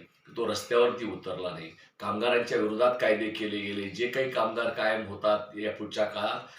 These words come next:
कंत्राटी पद्धतीने राबवण्यासाठी खुली मुभा सरकारच देते आहे. हजारो जागा रिक्त असून त्या भरल्या जात नाहीत, तरुणांना बेरोजगार करण्याचा प्रयत्न होतोय,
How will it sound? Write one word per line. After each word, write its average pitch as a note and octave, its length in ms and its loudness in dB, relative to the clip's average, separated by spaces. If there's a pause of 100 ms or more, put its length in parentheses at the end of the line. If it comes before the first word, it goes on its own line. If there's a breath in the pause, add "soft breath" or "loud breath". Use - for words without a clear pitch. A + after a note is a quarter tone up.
(160 loud breath)
कंत्राटी B2+ 440 -4
पद्धतीने G#2+ 540 -4
राबवण्यासाठी G#2+ 680 -4
खुली A2 340 -8
मुभा G2+ 420 0
सरकारच C3+ 600 2
देते F#2 240 -8
आहे. E2+ 300 -8 (500 soft breath)
हजारो C#3+ 360 8
जागा B2+ 300 10
रिक्त B2 260 0
असून B2 340 0
त्या G#2+ 100 6
भरल्या G#2+ 380 4
जात G#2 320 4
नाहीत, F#2 280 -8
तरुणांना A2 380 0
बेरोजगार B2 640 4
करण्याचा G2+ 560 -8
प्रयत्न F#2+ 360 -6
होतोय, F#2 340 -10